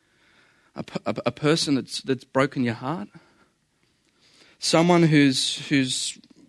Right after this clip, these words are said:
turned a business deal upside down on you. What are you gonna do? There's only one of two things you can do. You can make them pay. You can slice up their reputation. You can slander them behind the back.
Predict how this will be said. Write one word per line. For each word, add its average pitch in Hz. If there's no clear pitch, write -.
turned 160
a 120
business 147
deal 170
upside 156
down 151
on 151
you. 180
What 160
are -
you 190
gonna 180
do? 107
There's 160
only 196
one 190
of 185
two 196
things 180
you 165
can 190
do. 113
You 120
can 135
make 147
them 135
pay. -
You 139
can 147
slice 156
up -
their 135
reputation. 123
You 147
can 151
slander 160
them 147
behind 131
the 127
back. 120